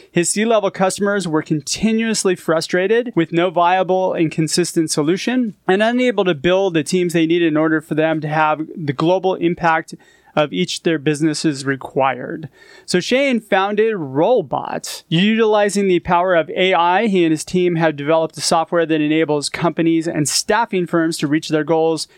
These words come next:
and measure R O I. As a result, Rollbot eliminates the way in which we traditionally pre-qualify talent from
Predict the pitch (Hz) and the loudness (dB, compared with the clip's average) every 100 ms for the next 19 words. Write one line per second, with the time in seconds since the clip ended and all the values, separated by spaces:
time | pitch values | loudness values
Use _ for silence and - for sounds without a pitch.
0 | _ - 170 165 143 156 160 165 160 - | _ -2 0 0 0 0 0 -2 -2 0
1 | 143 151 - 156 147 135 131 123 123 156 | 0 0 0 0 0 0 -2 -2 -4 -2
2 | 202 190 180 185 170 214 214 180 180 180 | 0 0 0 0 2 2 2 2 2 4
3 | 180 165 160 175 180 175 165 - - - | 2 2 2 2 2 2 0 -4 -12 -18
4 | - - - 151 156 160 160 156 160 151 | -20 -12 -2 0 0 2 0 0 0 0
5 | 139 - 180 262 - 196 185 170 - 170 | -2 0 2 2 0 0 2 0 0 -4
6 | 156 165 160 160 147 139 185 202 269 202 | -2 0 0 0 -2 0 0 0 -4 -10
7 | _ - _ - 175 165 165 | _ -20 _ -4 0 0 -2